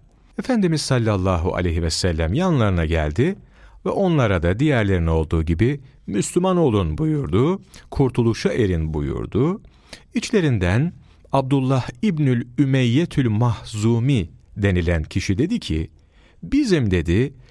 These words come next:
"sana tabi olmamız, yani sana inanmamız, e, seni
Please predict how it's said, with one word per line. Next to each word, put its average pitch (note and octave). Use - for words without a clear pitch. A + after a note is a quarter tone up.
"sana E3
tabi G#2
olmamız, D#2+
yani F2
sana G2+
inanmamız, F#2
e, -
seni A#2